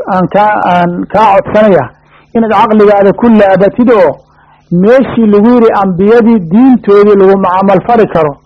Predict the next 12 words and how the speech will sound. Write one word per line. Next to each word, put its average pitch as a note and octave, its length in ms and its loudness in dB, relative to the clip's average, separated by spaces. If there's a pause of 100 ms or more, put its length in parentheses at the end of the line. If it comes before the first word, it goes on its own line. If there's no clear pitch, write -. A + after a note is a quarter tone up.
(420)
oo G#3 200 2
diintii A#3 520 0
Islaamkaa G#3 760 -2
timid G3 360 -2
oo G3+ 140 2
nasaxday, F#3 680 -4 (580)
inay C4 260 2
xaq - 240 -6
yihiin A#3 400 0
unbaa G3+ 300 0
la G3+ 220 0
rumaynayaa. F#3 720 0